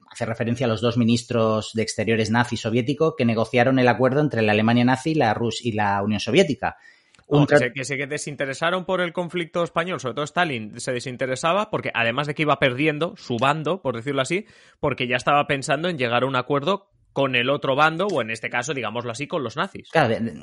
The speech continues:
Speaker 1: digamos que el interés, eh, geoestratégico, pues, cambió, bueno, cambió
Speaker 2: Eh,
Speaker 1: de,
Speaker 2: y sí,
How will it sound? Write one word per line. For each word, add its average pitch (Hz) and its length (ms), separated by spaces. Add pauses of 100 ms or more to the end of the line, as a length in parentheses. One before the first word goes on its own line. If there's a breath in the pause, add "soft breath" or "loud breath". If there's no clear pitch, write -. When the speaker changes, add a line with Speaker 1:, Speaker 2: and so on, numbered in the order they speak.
(160)
Speaker 1:
digamos 135 360
que 165 80
el 143 100
interés, 135 580
eh, 139 100
geoestratégico, 131 800
pues, 127 100
cambió, 107 800
bueno, 90 280
cambió 107 340
Speaker 2:
Eh, 110 100 (140)
Speaker 1:
de, 101 80
Speaker 2:
y - 20
sí, 127 140